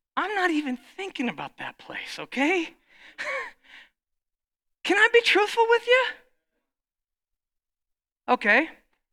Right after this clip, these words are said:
Where are you at? Salvation?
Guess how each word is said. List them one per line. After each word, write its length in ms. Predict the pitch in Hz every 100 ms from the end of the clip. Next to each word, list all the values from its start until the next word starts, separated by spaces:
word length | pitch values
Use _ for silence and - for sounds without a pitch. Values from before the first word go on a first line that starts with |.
| _ _ _ _ _ _ _ _ _ _ _ _ _ -
Where 180 | 254
are 40 | 277
you 240 | 277 294
at? 260 | 254 202 160 - _ _ _ _ _ _ _ _ _ _ _ _ _ _ _ _ _ _ _ _ _ _ _ _ _ _ _
Salvation? 640 | - 170 160 185 214 320